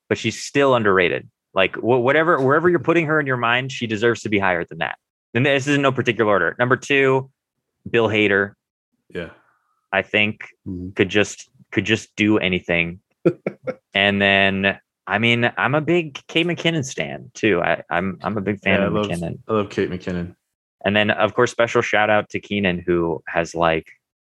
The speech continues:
Speaker 1: first of all, is a joy, uh, and just a, a wonderful person, but
Speaker 2: <laughs>
Speaker 1: also has, like, basically seamlessly kept that show chugging along for, like, twenty years. You know,
Speaker 2: Yeah, he's been on
Speaker 1: There's
Speaker 2: there a long time.
Speaker 1: He has, and he
Speaker 2: Yeah.
Speaker 1: deserves it.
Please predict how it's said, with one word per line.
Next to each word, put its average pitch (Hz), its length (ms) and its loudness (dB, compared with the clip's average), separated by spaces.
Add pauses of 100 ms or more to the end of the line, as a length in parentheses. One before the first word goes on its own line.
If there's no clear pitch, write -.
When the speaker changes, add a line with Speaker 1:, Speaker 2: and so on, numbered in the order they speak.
(120)
Speaker 1:
first 113 200 0
of 107 60 2
all, 92 100 6
is 87 100 0
a 82 80 0
joy, 82 460 0 (560)
uh, 87 240 0
and 87 160 -2
just 90 200 -6
a, 85 220 -4
a 92 60 4
wonderful 87 320 0
person, 87 360 0
but 90 140 2
Speaker 2:
<laughs> 92 60 4
Speaker 1:
also 92 360 2
has, 90 280 -2
like, 90 320 0 (340)
basically 104 720 2 (140)
seamlessly 101 800 -2
kept - 280 -6
that 90 300 0
show 90 280 0
chugging 85 360 -2
along 85 380 2
for, 80 120 -4
like, 80 260 -4 (380)
twenty 90 320 0
years. - 580 -2 (360)
You 85 120 -8
know, 82 280 -6 (360)
Speaker 2:
Yeah, 110 80 -2
he's 147 120 0
been - 120 2
on 117 100 4
Speaker 1:
There's 101 100 2
Speaker 2:
there 92 100 2
a - 20 0
long 139 220 2
time. 80 380 -6 (480)
Speaker 1:
He 156 140 4
has, 170 360 0
and 123 180 4
he 147 180 2
Speaker 2:
Yeah. 131 120 -6
Speaker 1:
deserves 151 460 2
it. 214 220 0